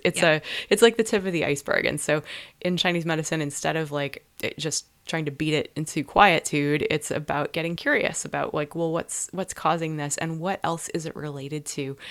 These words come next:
Speaker 1: so that we can treat the whole pattern and hopefully create a different reality for someone.
Speaker 2: So what do you do, or how do you, like, what's your recommendation for, like, the example of someone who's facing a lot of burnout and they are coming to you and there's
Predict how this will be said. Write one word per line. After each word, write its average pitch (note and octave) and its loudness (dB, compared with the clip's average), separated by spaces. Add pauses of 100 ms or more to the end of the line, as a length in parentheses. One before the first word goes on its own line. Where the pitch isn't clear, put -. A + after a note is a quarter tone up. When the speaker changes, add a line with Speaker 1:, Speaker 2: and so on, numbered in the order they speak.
(140)
Speaker 1:
so - -6
that E3 -2
we D#3 -6
can E3 -8
treat D#3 -8
the C#3+ -8
whole C#3 -8
pattern C#3 -6
and C#3+ -8
hopefully C3+ -8 (140)
create C#3+ -4
a C3+ -8
different - -10
reality D3 -6
for - -10
someone. - -8
Speaker 2:
So C4 0
what B3 4
do C4+ 4
you D#4 4 (240)
do, A3 4
or G#3 4
how G#3 4
do A3+ 0
you, A3 2
like, G3+ 0
what's G#3+ 0
your B3 0
recommendation G3 0
for, F3+ -6
like, F3 -6
the F#3+ -10
example F#3+ -6
of F3+ -8
someone F3 -8
who's E3+ -12 (200)
facing F3+ -8
a F3 -6
lot E3 -2
of D#3+ -8
burnout D#3+ -6
and F3+ -6
they E3 -2 (440)
are F#3+ -2
coming F#3+ 0
to G3 -8
you F3 0
and F3+ -4
there's E3+ -2